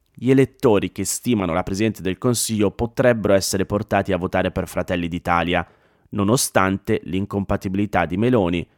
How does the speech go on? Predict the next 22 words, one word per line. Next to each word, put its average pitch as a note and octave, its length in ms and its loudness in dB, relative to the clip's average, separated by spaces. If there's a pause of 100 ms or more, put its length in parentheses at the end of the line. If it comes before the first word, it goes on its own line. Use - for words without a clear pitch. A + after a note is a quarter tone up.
(200)
con A#2 140 -2
la A2 100 2
carica G2+ 340 2
di F#2 120 -4
parlamentare F2 580 -2
europea. D#2 580 -6 (880)
Va A2+ 160 4
detto G2+ 380 0
comunque G2 520 -2
che - 460 -4
non G2+ 260 0
è A2 160 2
la F2+ 120 0
prima E2 260 -6
volta E2+ 400 -4
che - 100 -10
un E2+ 100 -4
leader F2 300 -6
politico F#2 460 -4
utilizza F2 420 -8
questa E2+ 260 -8
strategia. E2 800 -6